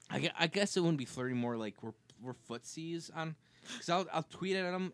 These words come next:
and every time he's like, "Hey, would you like to come on?" He likes every tweet. It's just getting him, like, to physically not be busy, 'cause he's, he's a working actor. Like, he does, not only is he, like, an actor for, like, Girl Meets World, but he also does, like,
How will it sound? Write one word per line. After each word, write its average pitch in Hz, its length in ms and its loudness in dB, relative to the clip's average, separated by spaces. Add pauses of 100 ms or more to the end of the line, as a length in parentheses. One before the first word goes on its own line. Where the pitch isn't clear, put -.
and 139 260 0 (320)
every 151 160 -4
time 165 160 -4
he's 143 100 -4
like, 131 120 -8
"Hey, 165 180 -6
would 117 120 -6
you 123 60 -6
like 123 100 -8
to - 60 -20
come 135 160 -4
on?" 131 120 -4
He 120 140 -12
likes 120 320 -6
every 117 220 -6
tweet. 120 320 -10
It's 113 80 -14
just 107 180 -16 (480)
getting 131 280 -2
him, 123 340 -4 (180)
like, 110 300 -8 (500)
to 139 140 -8 (280)
physically 123 600 -2 (120)
not 107 320 -2
be 110 140 -2
busy, 101 500 -4
'cause 117 220 -12
he's, 160 340 -6 (540)
he's 170 300 -4
a 180 60 0
working 139 480 -4
actor. 180 600 -8 (360)
Like, 113 120 -6
he - 120 -10
does, 131 260 -6
not 147 200 -2
only 156 160 -2
is 117 240 -8
he, 131 120 -10
like, 113 180 -8
an 113 140 -8
actor 104 320 -8
for, - 140 -16
like, 95 200 -10 (400)
Girl 110 180 -8
Meets 107 240 -6
World, 101 300 -8
but 101 120 -10
he 104 120 -10
also 107 200 -10
does, 101 200 -12
like, 87 140 -14